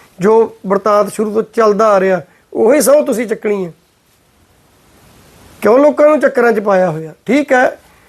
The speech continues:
ਸਰਕਾਰ ਬਣਾਓ, ਰਾਜ ਕਰੋ, ਪਰ ਚੰਗਾ ਰਾਜ ਦਿਓ। ਪਰ ਲੋਕਾਂ ਨੇ ਇੱਕ ਵਾਰੀ ਫੇਰ ਸਰਦਾਰ ਭਗਵੰਤ ਸਿੰਘ ਮਾਨ ਦੇ ਉੱਤੇ ਆਪਦਾ ਵਿਸ਼ਵਾਸ ਪ੍ਰਗਟਾਇਆ,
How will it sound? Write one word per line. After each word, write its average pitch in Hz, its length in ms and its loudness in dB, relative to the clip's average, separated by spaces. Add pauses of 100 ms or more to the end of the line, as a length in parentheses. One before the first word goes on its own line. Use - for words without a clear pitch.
(240)
ਸਰਕਾਰ 185 540 0
ਬਣਾਓ, 214 380 2
ਰਾਜ 202 300 2
ਕਰੋ, 247 300 0
ਪਰ 226 160 -2
ਚੰਗਾ 240 460 0
ਰਾਜ 220 220 2
ਦਿਓ। 190 340 -4 (2250)
ਪਰ 190 100 0
ਲੋਕਾਂ 226 360 2
ਨੇ 277 80 4
ਇੱਕ 269 160 -2
ਵਾਰੀ 262 220 2
ਫੇਰ 240 380 2 (540)
ਸਰਦਾਰ 214 280 0
ਭਗਵੰਤ 220 340 0
ਸਿੰਘ 214 280 -2
ਮਾਨ 190 260 2
ਦੇ 196 80 0
ਉੱਤੇ 196 240 -2
ਆਪਦਾ 196 200 2
ਵਿਸ਼ਵਾਸ 196 400 0
ਪ੍ਰਗਟਾਇਆ, 208 640 0